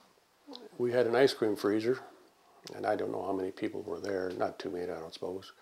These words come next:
But, uh, for some reason or other, this old ice cream freezer, uh, got filled too much with salt and water and whatever, and it leaked into the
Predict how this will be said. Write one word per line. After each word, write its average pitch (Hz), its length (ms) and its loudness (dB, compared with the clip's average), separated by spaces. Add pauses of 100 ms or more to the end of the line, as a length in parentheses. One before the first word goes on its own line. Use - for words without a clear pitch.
(640)
But, - 440 0
uh, 113 280 -2 (340)
for - 140 -2
some 127 260 8
reason 120 360 8
or 110 60 6
other, 110 140 6
this 110 200 4
old 113 180 6
ice 110 160 6
cream 98 180 2
freezer, 107 520 2 (800)
uh, 110 360 -6 (600)
got 107 200 0
filled 120 580 6
too 127 160 8
much 113 380 2
with 107 260 0
salt 110 540 8
and 101 80 2
water 107 340 8
and 98 80 2
whatever, 107 400 2 (380)
and 104 140 -2
it 101 100 -2
leaked 110 260 0
into 110 380 2
the 101 180 2